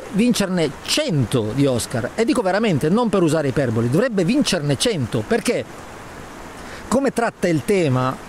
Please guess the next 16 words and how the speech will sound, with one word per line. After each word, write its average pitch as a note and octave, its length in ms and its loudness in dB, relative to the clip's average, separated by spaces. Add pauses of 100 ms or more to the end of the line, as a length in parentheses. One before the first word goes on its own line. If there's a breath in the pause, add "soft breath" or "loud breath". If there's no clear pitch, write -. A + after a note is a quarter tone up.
(120)
Scorsese, D3 840 2
come G#3+ 440 2 (360 loud breath)
vuole F#3 640 4
raccontare F#3+ 960 2
questa - 240 -2
cosa, C3+ 260 0
cioè F#3 160 0
quello A3 280 2
che F3+ 120 0
sulla G3 400 2
carta F3+ 400 -2
lui E3 280 6
ha D3 60 2
deciso D3 440 2
di C3+ 100 2
mettere D3 480 2